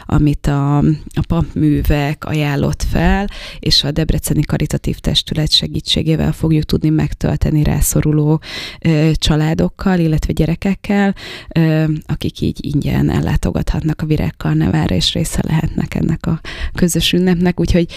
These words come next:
ö, ez egy óriási öröm, azt hiszem, mindannyiunk számára, és nagyon hálásak vagyunk a partnereinknek, akik ebben segítettek, ö, hiszen, hiszen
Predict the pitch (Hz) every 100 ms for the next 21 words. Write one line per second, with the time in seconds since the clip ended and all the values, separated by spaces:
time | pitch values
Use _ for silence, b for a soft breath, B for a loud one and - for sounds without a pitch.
0 | B - 175 170 180 196 185 175 160 151
1 | - 147 147 147 - 156 160 151 147 147
2 | 151 147 156 - 170 160 156 156 156 147
3 | 151 147 143 143 - - 151 160 156 -
4 | 156 - 160 151 160 156 160 - - -
5 | 156 156 - 170 185 190 180 - 185 B
6 | B B B B 165 165 170 160 160 -
7 | - - 165 165 - 160 156 160 - _
8 | - 160 - 160 160